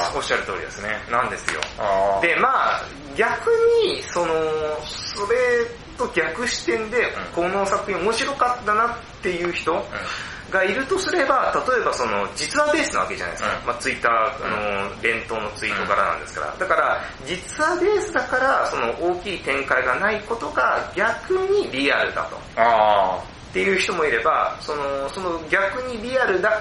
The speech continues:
Speaker 2: の中で、そのゾラが体験したこの恐怖、恐怖な出来事ですね。
Speaker 1: うん。
Speaker 2: まあ、そこに巻き込まれる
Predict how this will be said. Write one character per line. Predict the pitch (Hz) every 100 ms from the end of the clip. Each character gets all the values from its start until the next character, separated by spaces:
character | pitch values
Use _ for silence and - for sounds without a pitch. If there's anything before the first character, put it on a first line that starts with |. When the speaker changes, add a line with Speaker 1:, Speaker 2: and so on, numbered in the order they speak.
| - 208
Speaker 2:
の | 208
中 | 220 240 247 233 208
で、 | 285 262 123 - - -
そ | - 180
の | 175 160 -
ゾ | 175
ラ | 190 135 98
が | - 123 92 -
体 | 123 123 120 -
験 | 120 117 110
し | -
た | - 104 101 -
こ | 107
の | 101
恐 | - 120
怖、 | 110 - - - 107
恐 | 98 107
怖 | 98 87 87 98
な | 95
出 | 95
来 | -
事 | 101 127
で | 80
す | -
ね。 | 185 214 - - - - -
Speaker 1:
う |
ん。 |
Speaker 2:
ま | 202 165
あ、 |
そ | - -
こ | 202
に | 202 180
巻 | 135 - -
き |
込 | 165
ま | 165
れ | 147
る | 117